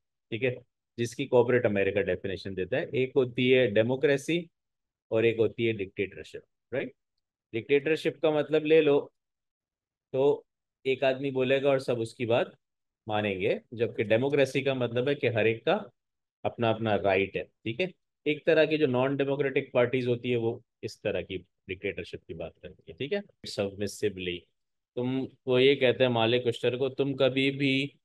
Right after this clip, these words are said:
ये मत बोलना कि मैं रूलर हूँ, मैं रूलर हूँ, मैं रूलर हूँ, मैं लीडर हूँ, मुझे मानना जरूरी ही है। Such a thought will corrupt your heart।" क्योंकि अगर तुम इस तरह करोगे तो तुम्हारा हार्ट करप्ट हो जाएगा और तुम्हारा रिलीजन वीक हो जाएगा और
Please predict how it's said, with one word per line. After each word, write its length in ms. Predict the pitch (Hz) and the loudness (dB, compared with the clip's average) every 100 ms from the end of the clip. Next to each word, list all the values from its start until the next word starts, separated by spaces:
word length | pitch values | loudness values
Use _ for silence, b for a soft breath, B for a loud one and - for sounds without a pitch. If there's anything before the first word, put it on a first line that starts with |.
| _ _ - | _ _ -8
ये 260 | 113 151 | 4 4
मत 200 | 170 165 | 6 2
बोलना 420 | 156 143 139 143 147 | 4 4 4 4 0
कि 160 | 143 | -2
मैं 320 | 131 120 117 | 0 2 2
रूलर 400 | 104 110 120 117 | 2 2 4 4
हूँ, 180 | 110 110 | 4 -2
मैं 160 | 107 104 | -4 -4
रूलर 340 | 104 113 110 | -4 2 2
हूँ, 140 | 110 107 | 2 0
मैं 140 | 104 | -2
रूलर 340 | 101 113 113 | -2 2 2
हूँ, 100 | 107 107 | 2 -2
मैं 100 | 107 | -4
लीडर 400 | 101 107 113 110 | -2 0 4 4
हूँ, 200 | 117 113 | 2 -2
मुझे 240 | 107 117 | -4 -2
मानना 480 | 113 104 104 104 113 | -2 -2 -4 -2 -4
जरूरी 540 | 101 101 101 107 110 101 | -2 -2 -2 -2 -2 -4
ही 200 | 107 107 | -2 -2
है। 280 | 92 87 - _ _ _ _ _ _ | 0 -4 -6 _ _ _ _ _ _
Such 320 | - 143 147 | -4 -2 0
a 80 | 180 | 0
thought 320 | 175 147 147 | 2 4 4
will 220 | 143 147 143 - | 6 2 2 4
corrupt 400 | 120 117 131 - | 4 6 2 0
your 180 | 120 101 | 2 2
heart।" 220 | 98 95 _ | 0 -6 _
क्योंकि 300 | 147 160 190 | -8 -2 0
अगर 380 | 180 127 139 147 | 0 2 0 0
तुम 220 | 156 139 | -2 -4
इस 180 | 131 - | -8 -4
तरह 220 | 143 135 | -2 -2
करोगे 480 | 127 127 131 139 139 | 2 4 4 4 2
तो 100 | 131 | 2
तुम्हारा 400 | 135 120 120 113 | -2 2 2 2
हार्ट 320 | 104 107 - | 4 2 0
करप्ट 420 | - 107 117 - | 0 2 2 0
हो 100 | 107 | 0
जाएगा 540 | 95 90 87 104 185 - _ _ _ _ _ _ | 0 -2 -2 -4 -4 -10 _ _ _ _ _ _
और 120 | 107 | -2
तुम्हारा 360 | - 123 123 135 | 0 2 4 6
रिलीजन 540 | 113 117 131 143 143 | 6 6 6 4 0
वीक 240 | 110 104 104 | -4 -4 -2
हो 100 | 95 | 0
जाएगा 460 | 95 92 95 120 | 0 0 2 0
और 560 | 123 113 131 156 165 | 0 4 6 6 4